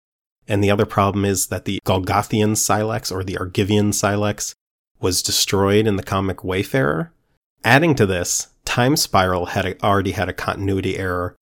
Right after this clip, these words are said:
dealing with Yavimaya and Argoth, where the rift associated with Urza detonating the Silex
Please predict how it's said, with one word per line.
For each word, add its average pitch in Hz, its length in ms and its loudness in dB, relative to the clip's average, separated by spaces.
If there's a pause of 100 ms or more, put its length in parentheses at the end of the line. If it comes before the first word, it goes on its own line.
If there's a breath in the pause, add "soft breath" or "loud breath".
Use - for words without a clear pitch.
(440)
dealing 95 320 2
with 95 180 -2
Yavimaya 95 840 -2
and 98 120 -6
Argoth, 90 640 -4
where 92 540 -2 (380)
the 95 440 0
rift 104 640 2
associated 98 1040 0 (120)
with 98 540 -4 (160)
Urza 101 880 -2
detonating 95 520 -2
the 90 80 -6
Silex 90 760 -4